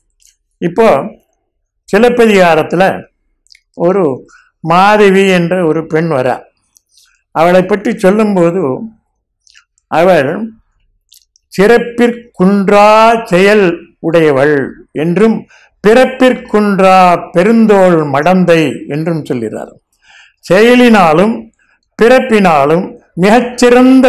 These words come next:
பெண்ணாயிருந்தவர்கள் நாடக மடைய-, ம-, அஹ், மங்கையர்கள், மடந்தையர்கள் என்று அவங்க, அஹ், இவரே சிலப்பதிகாரத்திலே சொல்றார். அவங்க மாதவிய தேவடையான்னு சொல்றோமா?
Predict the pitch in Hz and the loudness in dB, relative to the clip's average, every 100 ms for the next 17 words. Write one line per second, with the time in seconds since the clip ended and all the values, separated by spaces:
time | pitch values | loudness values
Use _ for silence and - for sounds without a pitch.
0 | - - - _ 180 214 220 220 202 180 | -2 -8 -20 _ -2 2 2 2 2 2
1 | 170 175 160 160 160 180 262 - - _ | 2 0 0 0 2 0 0 -6 -18 _
2 | - 160 165 190 202 185 180 190 151 135 | -16 -4 0 2 2 2 0 0 -2 -2
3 | 127 127 147 151 156 147 147 143 127 123 | -2 -4 -6 -8 -6 -6 -6 -6 -6 -8
4 | 120 98 - _ _ 170 185 165 139 120 | -10 -14 -16 _ _ -2 0 0 0 -2
5 | 120 135 110 110 143 165 160 135 117 107 | -4 -4 -6 -6 -2 -2 -2 -4 -6 -6
6 | 117 127 - 175 185 117 - - - - | -10 -12 -8 -6 -4 -6 -10 -20 -20 -12
7 | 135 151 147 131 - - - 147 - 139 | -6 -4 -2 -4 -6 -12 -14 -16 -10 -8
8 | 135 147 165 151 127 123 - 160 170 165 | -4 -2 -2 -2 -6 -10 -8 -4 -4 -4
9 | 160 139 127 113 143 151 - 113 95 - | -4 -2 -4 -6 -8 -8 -10 -10 -10 -10
10 | _ _ _ _ _ _ _ _ _ 180 | _ _ _ _ _ _ _ _ _ 0
11 | 196 180 208 240 214 196 170 147 120 - | 2 2 4 4 2 2 2 0 -2 -12
12 | _ 175 202 185 160 160 151 127 - 92 | _ 2 4 2 0 -2 -6 -8 -10 -12